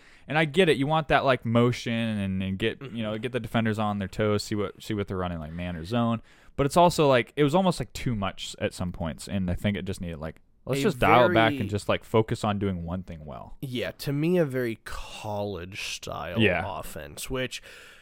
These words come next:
Speaker 2: yeah, college-style offenses have worked for short terms in the N F L,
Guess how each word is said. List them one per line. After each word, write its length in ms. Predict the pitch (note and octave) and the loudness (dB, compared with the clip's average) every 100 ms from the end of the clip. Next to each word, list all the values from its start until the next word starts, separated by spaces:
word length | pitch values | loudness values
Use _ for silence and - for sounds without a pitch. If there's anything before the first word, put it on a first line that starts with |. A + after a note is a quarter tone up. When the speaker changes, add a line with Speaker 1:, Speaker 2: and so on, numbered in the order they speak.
| _ | _
Speaker 2:
yeah, 580 | - F3 C4 C#3 G#2+ - - - - | -12 -2 2 2 0 -4 -12 -20 -12
college-style 920 | - - D3 D#3 C#3+ - - C#3 C3+ A#2+ B2 | -8 -4 -4 -2 -4 -4 0 2 2 0 -2
offenses 560 | - C#3 C3 D3 B2+ | -4 -6 -6 -6 -6
have 340 | - B2+ C3 A#2+ | -8 -6 -6 -6
worked 380 | B2 C#3 - | -4 -4 -6
for 300 | - - A#2+ | -12 -8 -6
short 420 | A2+ - C#3 C3+ - - | -6 -8 -8 -8 -10 -16
terms 560 | - F#3 B3 A3+ E3+ | -6 0 2 2 0
in 100 | C3+ | -4
the 140 | A#2 A2 | -6 -6
N 120 | G#2+ | -6
F 160 | G2 A2+ | -8 -6
L, 320 | G2 G#2+ | -6 -6